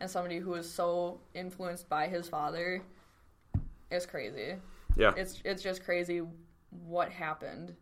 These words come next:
Speaker 1: in a game where he didn't even have to play. And the respect, too, from Oakland, a team whose fan bases are not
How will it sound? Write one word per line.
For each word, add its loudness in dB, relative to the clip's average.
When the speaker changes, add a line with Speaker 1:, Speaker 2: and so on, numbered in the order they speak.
Speaker 1:
in -4
a 0
game -4
where -4
he -6
didn't -6
even -6
have -4
to -14
play. -2
And -2
the -2
respect, -2
too, -4
from -6
Oakland, -6
a -2
team -4
whose -2
fan -2
bases -2
are -4
not -2